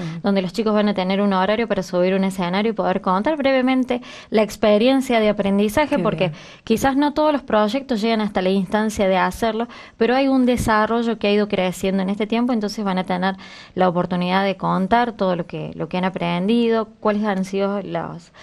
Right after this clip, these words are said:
Speaker 1: las dificultades con las que se han encontrado y cómo van de a poquito resolviéndolas.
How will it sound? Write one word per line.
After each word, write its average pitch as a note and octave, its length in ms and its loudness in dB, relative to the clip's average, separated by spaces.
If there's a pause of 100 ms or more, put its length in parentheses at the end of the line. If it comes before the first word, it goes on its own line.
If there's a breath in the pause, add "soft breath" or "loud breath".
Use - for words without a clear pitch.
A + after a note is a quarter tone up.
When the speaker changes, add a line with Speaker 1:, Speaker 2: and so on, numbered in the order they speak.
(180 loud breath)
Speaker 1:
las G3 160 2
dificultades G#3 720 -2
con G#3+ 80 -2
las F3+ 100 -6
que F3+ 140 -8
se - 100 -6
han F#3 80 -2
encontrado F#3 600 0
y B3 60 -2
cómo G#3 280 2
van G#3 320 -2
de G#3 60 4
a G#3 80 -2
poquito G3 480 0
resolviéndolas. F3 880 -6